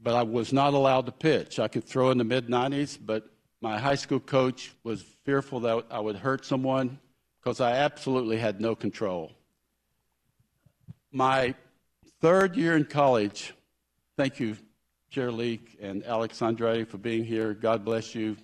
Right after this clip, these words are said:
Thad, thank you, sir. Uh, Sheriff Johnson is here and D C Reeves from Pensacola. He's the mayor.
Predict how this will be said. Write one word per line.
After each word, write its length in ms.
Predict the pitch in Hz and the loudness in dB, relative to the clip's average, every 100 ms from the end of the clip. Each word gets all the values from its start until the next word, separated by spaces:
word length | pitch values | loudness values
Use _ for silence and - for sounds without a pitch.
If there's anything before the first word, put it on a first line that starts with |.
| _ - | _ -4
Thad, 320 | 110 110 107 _ | -2 -2 -6 _
thank 220 | 120 113 | -2 -2
you, 60 | 107 | -4
sir. 400 | - 120 113 107 - _ _ _ _ _ _ _ | -4 -2 0 -2 -10 _ _ _ _ _ _ _
Uh, 300 | 110 107 104 101 _ _ _ | -2 2 2 -2 _ _ _
Sheriff 340 | _ 139 127 - | _ -4 -4 -4
Johnson 500 | 120 117 113 120 110 | -4 -4 -4 -6 -6
is 160 | 110 | -6
here 340 | - 117 117 113 | -6 -4 -2 -2
and 240 | 101 98 _ - | -2 -6 _ -14
D 140 | 98 117 | -6 -6
C 220 | - 113 | -4 -6
Reeves 400 | 104 110 110 - | -4 -2 -2 -4
from 320 | - 101 95 _ _ - | -8 -6 -8 _ _ -4
Pensacola. 480 | 107 - 117 110 101 | -4 -2 0 0 -2
He's 180 | 104 | -4
the 60 | - | -4
mayor. 360 | 104 104 104 | -2 0 0